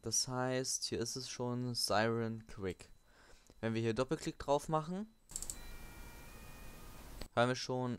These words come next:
es hat übernommen. Das ist jetzt bei überall so. Und schon wurden die Serien replaced. Wir können da die zip wieder schließen. Und wir können jetzt einfach five M G ganz normal starten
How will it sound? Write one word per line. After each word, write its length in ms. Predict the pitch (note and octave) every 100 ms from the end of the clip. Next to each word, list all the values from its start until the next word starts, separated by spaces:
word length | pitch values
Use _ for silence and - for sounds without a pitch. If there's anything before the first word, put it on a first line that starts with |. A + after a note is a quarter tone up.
| -
es 180 | G#2
hat 160 | A2+ A2 -
übernommen. 540 | G#2 F#2+ F#2 F2+ F2+ - - - - - - - - - - - - - - - - - - - - -
Das 160 | A2+
ist 160 | A2 A2+
jetzt 200 | A#2 -
bei 140 | F#2+
überall 460 | - G#2+ C2 F#2+ G2+
so. 200 | E2+ E2+ - -
Und 160 | A#2 -
schon 200 | D3 D3+ -
wurden 240 | B2+ C#3
die 200 | B2 B2 A2
Serien 400 | G#2+ A2 A2+ A2
replaced. 540 | A2 - D3+ F3 -
Wir 60 | A#2+
können 180 | B2 A2+
da 160 | - -
die 140 | A2 G#2+
zip 260 | C#3 -
wieder 160 | - G2
schließen. 560 | - C3+ F3 F#3 F#3 - - - - _ -
Und 100 | A2+
wir 80 | A2
können 280 | C3 B2 B2
jetzt 200 | A2 -
einfach 460 | G#2+ - G#2+ - - _ _ -
five 340 | - B2 -
M 280 | - G#2+ G#2+
G 200 | B2 C#3
ganz 340 | - B2+ -
normal 240 | A#2+ G#2 G#2
starten 640 | - A2+ A2+ - A2 A#2